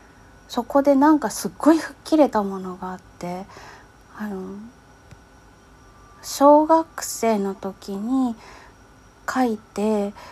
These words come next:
もう二度と絵描くもんかって思うぐらい恥ずかしい思いをして描かなかったんですね。で、そっから何十年って経って、また水彩画を描いてみて、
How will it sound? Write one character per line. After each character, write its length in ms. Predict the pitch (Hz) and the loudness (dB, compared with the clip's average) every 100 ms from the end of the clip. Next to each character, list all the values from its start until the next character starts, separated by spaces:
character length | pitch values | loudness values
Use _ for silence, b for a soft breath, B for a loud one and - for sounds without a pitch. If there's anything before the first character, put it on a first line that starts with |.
| B - - - - - - | B -20 -20 -20 -20 -20 0
も 220 | 254 311 | 6 8
う 40 | |
二 200 | 233 220 | 6 2
度 160 | 247 359 | 2 2
と 160 | - | 4
絵 160 | 285 240 | 4 4
描 220 | 226 - | 0 -4
く 120 | - | 0
も 160 | 240 226 | 0 0
ん 80 | 214 | -2
か 140 | 196 | -4
っ 40 | 185 | -6
て 160 | - | -6
思 360 | 190 196 208 214 | -8 -4 -4 -4
う 20 | |
ぐ 160 | 202 208 | -2 -2
ら 180 | 190 | -2
い 320 | 185 185 190 220 | -6 -8 -10 -14
恥 220 | - 202 | -6 -4
ず 60 | 202 | -2
か 140 | 247 | -4
し 200 | 240 - | -4 -2
い 20 | |
思 340 | 226 190 190 196 | -2 -2 -4 -8
い 80 | 190 | -10
を 160 | 185 | -12
し 160 | 185 - | -14 -16
て 380 | - 190 185 - B B B B B - - - - - - - - | -10 -8 -8 -12 B B B B B -20 -20 -20 -20 -20 -20 -20 -12
描 120 | - | -10
か 180 | 214 262 | -4 -2
な 180 | 254 220 | -2 -4
か 120 | 208 | -8
っ 60 | 196 - - - - - - - | -12 -14 -20 -20 -20 -20 -14 -6
た 120 | 190 | -6
ん 80 | 185 | -6
で 140 | 196 | -10
す 100 | 202 | -8
ね。 300 | 196 208 226 - - - | -6 -6 -8 -14 -20 -12
で、 100 | - | -10
そ 160 | 233 247 | -6 -8
っ 40 | |
か 180 | - 277 | -4 0
ら 100 | 262 | 0
何 260 | 240 247 233 | -2 -4 -6
十 200 | 247 240 | -4 -4
年 180 | 202 | -6
っ 40 | 196 | -8
て 120 | 202 | -12
経 160 | - 196 | -12 -14
っ 40 | - - | -14 -10
て、 240 | 190 190 202 B B B - | -6 -6 -8 B B B -8
ま 120 | 226 | -6
た 120 | 247 | -6
水 280 | - 254 247 | -4 -4 -2
彩 320 | 247 247 240 | -2 0 0
画 160 | 240 233 | -2 -2
を 60 | |
描 260 | 226 - 233 | -6 -4 -4
い 40 | |
て 200 | 214 190 | -4 -10
み 160 | 185 185 | -10 -14
て、 400 | - 185 185 | -12 -10 -8